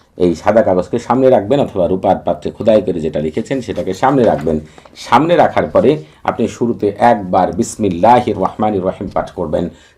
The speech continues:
তারপরে হচ্ছে ওয়াল আসরি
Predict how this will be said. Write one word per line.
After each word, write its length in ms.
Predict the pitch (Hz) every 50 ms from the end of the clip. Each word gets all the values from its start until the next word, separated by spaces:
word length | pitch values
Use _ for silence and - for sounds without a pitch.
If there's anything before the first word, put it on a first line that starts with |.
| _
তারপরে 360 | - 110 123 120 - - 104
হচ্ছে 520 | 90 90 92 87 - - - 147 156 151 156 - _ _ _ _ _ _ -
ওয়াল 200 | 90 123 117 107
আসরি 580 | 101 98 127 143 143 - - - 110 90 82